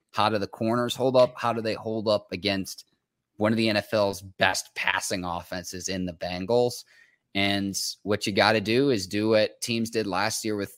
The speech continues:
with Burrow, is get after the quarterback. Now, again, I know that that's pretty much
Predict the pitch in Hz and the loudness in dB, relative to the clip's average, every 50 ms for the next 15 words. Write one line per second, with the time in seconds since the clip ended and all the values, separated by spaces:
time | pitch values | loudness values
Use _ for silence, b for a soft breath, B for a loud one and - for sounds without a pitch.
0 | _ - 107 104 98 - _ - 95 107 127 135 135 117 92 92 90 87 - - | _ -8 -6 -6 -6 -6 _ -2 0 2 4 4 2 2 0 0 -2 -4 -2 0
1 | 98 98 101 104 104 - - 104 92 - - - 104 113 127 139 110 92 85 87 | 0 2 2 2 0 0 -6 -10 -10 -10 -8 -6 -6 -4 -4 -4 -4 -6 -6 -6
2 | 87 87 - _ - 95 98 95 98 98 95 87 - - 92 - - 117 107 113 | -6 -8 -8 _ -6 -4 -2 -2 -2 -2 -2 -4 -6 -10 -12 -10 -8 -6 -4 -2
3 | 101 92 95 101 104 107 110 95 98 98 95 - - b b b b b b b | -2 -2 0 0 0 0 2 2 4 4 4 2 0 b b b b b b b
4 | b _ - 98 104 - - - - 120 113 113 110 110 110 101 - - - - | b _ 0 0 2 2 0 -4 -2 0 2 2 4 2 2 2 0 -4 -8 -8